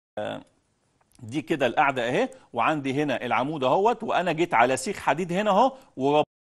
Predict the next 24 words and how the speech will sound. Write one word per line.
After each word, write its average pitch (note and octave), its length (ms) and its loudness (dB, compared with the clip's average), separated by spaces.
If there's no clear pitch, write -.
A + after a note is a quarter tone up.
الموصل G#3 680 -2
وخدت E3+ 380 -4
الموصل E3+ 540 -2
التقريض D#3 440 -2
لبره، A#2 400 0
تمام C3+ 240 -2
كده؟ A3 300 0
اخدت - 320 -4
موصل D3 380 -4
التقريض D#3+ 420 -4
لبره، G#3+ 460 0
اروح D3+ 280 0
اوصله E3 460 0
بمين؟ F3 300 -8
بالجسم C3 640 -4
اللي D#3 160 -2
انا F3+ 120 0
عايز D#3+ 240 -2
اعمل E3 300 -2
له E3 140 -4
عمليه D3 380 0
التقريض، A#2 420 -6
تمام C3 240 -4
كده؟ G#3 280 0